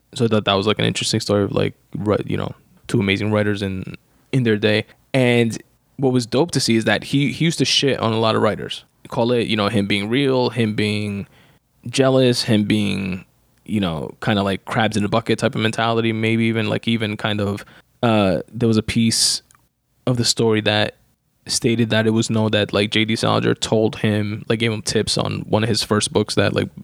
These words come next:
that popped, and told him to, like, cut the first two chapters and start it, like, at the third. He never gave J D, uh, uh, F. Scott Fitzgerald, rather, he never gave him credit for that. And he said that that wasn't true, that that was always, like, his idea anyway.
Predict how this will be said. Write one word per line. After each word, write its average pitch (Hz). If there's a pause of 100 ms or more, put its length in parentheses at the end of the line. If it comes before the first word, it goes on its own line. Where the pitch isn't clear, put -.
that 101
popped, - (440)
and 120
told 110
him 107
to, -
like, 90
cut 104
the 117
first -
two -
chapters 117
and 113
start 107
it, 95
like, 92
at 87
the 101
third. 113 (160)
He -
never 107
gave 104
J 104
D, 98 (240)
uh, 104 (540)
uh, - (360)
F. 117
Scott 110
Fitzgerald, 110
rather, 101
he 110
never 113
gave 107
him 107
credit -
for 87
that. - (320)
And 120
he 104
said 101
that 104
that 101
wasn't 98
true, 117
that 98
that 98
was 104
always, 101
like, 101
his 104
idea 101
anyway. 101